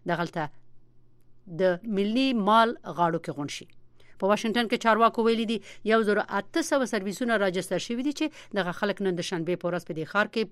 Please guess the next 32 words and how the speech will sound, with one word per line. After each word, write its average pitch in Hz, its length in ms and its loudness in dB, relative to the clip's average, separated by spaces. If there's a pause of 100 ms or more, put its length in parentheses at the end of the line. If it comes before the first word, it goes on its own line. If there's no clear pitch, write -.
(120)
پارک 165 240 2
ته 143 100 -6
ورسوي. 127 320 -10 (360)
قریب 196 300 0
یو 220 160 8
لک 185 240 -2
خلک 185 240 -4
یوازې 196 460 0 (380)
په 196 160 -4
سرویسونو 180 540 -2
کې 180 420 -6
دغه 147 180 -2
ځای 147 160 -4
ته 147 380 -10
راتلی 131 260 -8
شي. - 180 -12 (360)
همدا 202 220 4
شان 233 280 0
پلان 233 180 4
دی 233 80 2
چې 233 200 -4
د 196 80 2
لندن، 202 340 2 (140)
برلین، 202 460 0
نایروبي 190 440 2 (300)
او 190 160 0
سیدني 226 280 -2
په 202 140 -4
شمول 247 300 2
د - 300 -6
نړۍ 208 380 2
په 220 60 0